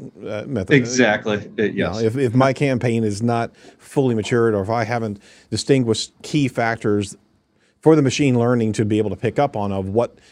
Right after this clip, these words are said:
Speaker 1: constitutes a conversion, for example, or what constitutes a number of different factors to measure by, then it's just going to steer by what's default out of the box, and that's,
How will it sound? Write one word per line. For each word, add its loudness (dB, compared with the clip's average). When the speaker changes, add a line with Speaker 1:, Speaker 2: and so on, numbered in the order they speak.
Speaker 1:
constitutes -2
a 2
conversion, -10
for 4
example, -2
or -4
what 0
constitutes -4
a -2
number 2
of -2
different -4
factors -4
to -8
measure 0
by, -8
then -2
it's 0
just -2
going 0
to 2
steer 2
by 2
what's -2
default -2
out -2
of -4
the -6
box, -6
and -8
that's, -4